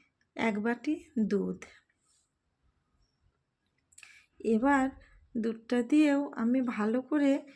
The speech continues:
মিশিয়ে নেব। খুব ভালো করে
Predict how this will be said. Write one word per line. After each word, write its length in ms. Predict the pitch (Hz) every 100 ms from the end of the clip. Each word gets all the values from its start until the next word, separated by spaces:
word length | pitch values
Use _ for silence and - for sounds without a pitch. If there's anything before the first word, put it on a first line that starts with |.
| _ _
মিশিয়ে 480 | 214 208 - 208 190
নেব। 460 | 180 185 185 214 220 _ _ _ _ _ _ _ _ _ _ _ _ _ _ _ _ _ _ _ _ _ _ _ _ _ _ _ _ _ _ _ _ _ _ _ _ _ _ _ _ _ _ _ _ _ _
খুব 320 | - 320 277
ভালো 400 | - 202 214 247
করে 400 | 262 311 269